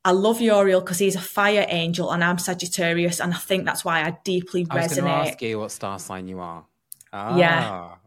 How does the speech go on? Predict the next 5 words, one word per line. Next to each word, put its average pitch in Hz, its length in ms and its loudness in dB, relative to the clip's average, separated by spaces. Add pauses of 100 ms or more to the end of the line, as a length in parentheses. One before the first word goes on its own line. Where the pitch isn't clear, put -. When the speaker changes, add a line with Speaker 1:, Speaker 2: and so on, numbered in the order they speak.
Speaker 2:
okay. - 80 -4
Speaker 1:
Yes. 170 500 -2 (520)
Um, 160 640 -2 (120)
and 175 220 2
I 175 100 -2